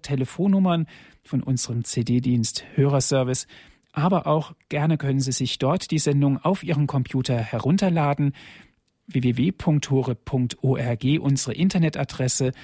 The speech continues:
Der Download- und Podcast-Service stellt ab morgen für Sie die Sendung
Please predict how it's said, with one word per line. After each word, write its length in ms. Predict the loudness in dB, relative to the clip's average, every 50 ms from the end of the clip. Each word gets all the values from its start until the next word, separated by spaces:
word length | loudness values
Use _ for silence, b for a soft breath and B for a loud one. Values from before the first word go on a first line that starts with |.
| B B B B B B B B B -6 -2
Der 140 | 0 0 0
Download- 580 | 0 0 2 4 4 4 4 2 0 -2 -2
und 240 | -2 -2 -2 -2 -2
Podcast-Service 1040 | -2 0 0 0 0 0 0 0 0 0 -2 0 2 2 2 2 2 0 -2 -4 -6 -6
stellt 560 | -8 -6 -2 0 0 2 2 0 -2 -4 -6
ab 160 | -6 -4 0 2
morgen 360 | 4 4 4 4 4 2 0
für 120 | 0 0
Sie 300 | -2 0 2 2 2 2
die 120 | 2 -2 -4
Sendung 460 | 0 2 2 4 4 4 2 2